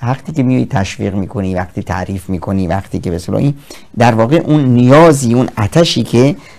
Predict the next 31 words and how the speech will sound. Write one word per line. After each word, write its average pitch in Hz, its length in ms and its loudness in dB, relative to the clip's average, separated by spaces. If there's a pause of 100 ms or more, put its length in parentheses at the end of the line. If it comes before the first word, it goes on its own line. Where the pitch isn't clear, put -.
(120)
اه، 107 260 4
به 104 80 2
اصطلاح 107 640 0
هست 143 280 0
رو 143 180 0
برآورد 92 540 -4
می‌کنه. 85 320 -10
دعا 117 280 4
کردن 104 520 0
برای، 101 440 0 (480)
اه، 95 460 2
خانواده‌تون، 98 840 -2
برای 95 280 -4
زنت، 95 360 -4
برای 92 280 -6
بچه‌هات، 95 540 -6
برای 98 340 -6
خویشاوندات، 90 760 -6
برای 98 220 -8
همیشه 143 340 -4
دعا 135 200 -2
بکن. 113 280 -10 (880)
همیشه 143 340 2
از 131 140 4
الله 120 320 -2
متعال 117 320 -6
سعادت 113 420 -4
و - 20 -12
خویش - 240 -10
و، 107 120 -4
اه، 101 100 -4